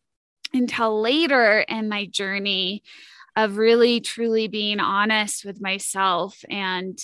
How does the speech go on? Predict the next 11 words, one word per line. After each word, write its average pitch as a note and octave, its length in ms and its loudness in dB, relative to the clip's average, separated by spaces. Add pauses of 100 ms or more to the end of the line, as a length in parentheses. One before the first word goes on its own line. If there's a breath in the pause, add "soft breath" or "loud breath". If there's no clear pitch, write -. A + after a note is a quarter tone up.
(500)
the G3 180 4
radical A#3+ 720 2
honesty. G3 920 0
And A3 240 -4
it's - 440 -6 (420)
being C#4+ 340 6
able A3+ 420 2
to G#3+ 120 2
shine G#3+ 480 -2
a G#3+ 80 0
light G#3 540 0